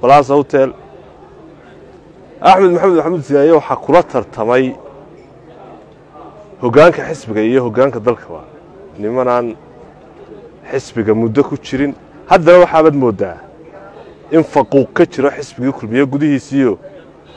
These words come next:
dad gooniyo loo xidhayo oo cid gooniyo la doonayo in qol madow loogu xareeyo dadka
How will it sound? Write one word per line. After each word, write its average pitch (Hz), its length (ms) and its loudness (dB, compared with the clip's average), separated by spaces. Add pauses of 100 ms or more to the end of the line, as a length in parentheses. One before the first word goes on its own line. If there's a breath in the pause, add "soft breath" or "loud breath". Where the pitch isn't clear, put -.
(160)
dad 175 180 4
gooniyo 143 400 6
loo 147 180 6
xidhayo 139 460 2
oo 104 200 2 (760)
cid 160 160 2
gooniyo 147 400 4
la 139 120 2
doonayo 147 380 2
in 135 60 0
qol 151 120 0
madow 139 260 4
loogu 135 240 2
xareeyo 113 380 -2
dadka 120 260 -12